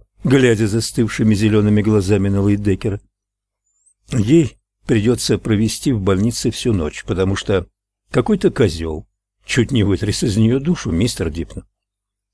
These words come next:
Я вижу кровь на ваших руках и очках. И я должен сказать, что, по-моему, это были именно вы.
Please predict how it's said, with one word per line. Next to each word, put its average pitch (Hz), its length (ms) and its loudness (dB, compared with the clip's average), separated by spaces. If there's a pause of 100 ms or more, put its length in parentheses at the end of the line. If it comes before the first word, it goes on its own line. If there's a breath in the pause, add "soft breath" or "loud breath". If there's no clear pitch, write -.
(120)
Я 107 480 0
вижу 98 340 -4
кровь - 440 -6
на 90 120 -2
ваших 80 320 -8
руках - 420 -10 (400)
и 104 100 0
очках. - 540 -6 (320)
И 120 80 0
я 117 120 4
должен 107 260 0
сказать, 107 380 -2
что, 87 340 -2 (380)
по-моему, 82 580 -4 (400)
это 107 240 -2
были 95 400 0 (480)
именно 92 500 -2
вы. 107 240 -2